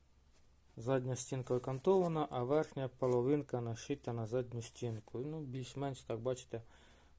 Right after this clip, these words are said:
акуратніше виглядає. Ось так. Задні кліпси, тут пластик. Так.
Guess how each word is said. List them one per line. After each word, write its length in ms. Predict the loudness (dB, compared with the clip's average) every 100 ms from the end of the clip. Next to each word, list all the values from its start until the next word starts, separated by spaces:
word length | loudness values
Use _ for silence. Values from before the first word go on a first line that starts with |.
| -18
акуратніше 840 | -12 -2 0 0 -2 -12 -6 -6 -6 -10 -14 -6
виглядає. 880 | -2 0 0 0 0 0 -2 -6 -10 -14 -16 -16 -20 -20 -20 -20 -20 -20 -20 -20 -20 -20 -16 -14 -12 -12
Ось 560 | -12 -12 -12 -16 -20 -16
так. 260 | -14 -14 -18 -20 -20 -20 -20 -20 -20 -20 -20 -20 -20 -20 -18 -18 -16 -16 -16 -18 -20 -20 -20 -20 -20 -20 -20 -4
Задні 320 | -2 -2 -6 -4
кліпси, 480 | -2 -2 0 2 2 -2 -18 -14
тут 160 | -14
пластик. 720 | -4 4 6 6 2 -2 -2 -14 -20 -20 -20 -20 -20 -20 -20 -20 -20 -20 -18 -18 -16 -18 -14
Так. 360 | -12 -14 -14